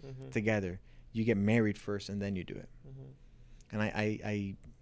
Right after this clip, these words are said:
Speaker 2: called my in-laws and I said, "I'd like to talk to you. Can I come over during the day?"
Speaker 1: That
Speaker 2: Yeah.
Speaker 1: followed after you decided you wanna buy a house with
Speaker 2: I,
Speaker 1: them?
Speaker 2: I wanted, I talked to Maria about buying the house.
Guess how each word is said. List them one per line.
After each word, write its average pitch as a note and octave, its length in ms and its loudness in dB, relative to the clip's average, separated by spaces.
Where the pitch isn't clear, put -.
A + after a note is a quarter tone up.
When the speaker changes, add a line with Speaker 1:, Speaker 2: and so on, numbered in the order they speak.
Speaker 2:
called A2 220 4
my G#2+ 100 2
in-laws A2 640 0
and G#2 460 -2
I G#2 140 -2
said, G#2 240 -2
"I'd G2+ 100 0
like G#2+ 140 -2
to A2 60 -4
talk A2 240 0
to A#2 100 -4
you. E3 140 -2
Can A2+ 100 -4
I G#2 40 -4
come G#2 200 0
over A2 160 0
during A2 180 0
the G#2+ 80 -4
day?" C3 280 0
Speaker 1:
That A#2+ 280 0
Speaker 2:
Yeah. - 80 -20
Speaker 1:
followed A#2 340 -2
after A#2 300 -4
you A2+ 80 -8
decided A2+ 300 -6
you A2+ 80 -8
wanna A2 120 -8
buy G#2+ 140 -6
a A2 40 -6
house A2+ 200 -10
with - 120 -8
Speaker 2:
I, A#2 40 2
Speaker 1:
them? A2+ 100 0
Speaker 2:
I B2+ 100 6
wanted, B2+ 320 2
I A#2+ 80 4
talked - 260 0
to C3+ 60 -4
Maria B2 120 2
about A#2 160 0
buying A2+ 180 4
the G#2 60 0
house. A2 380 -4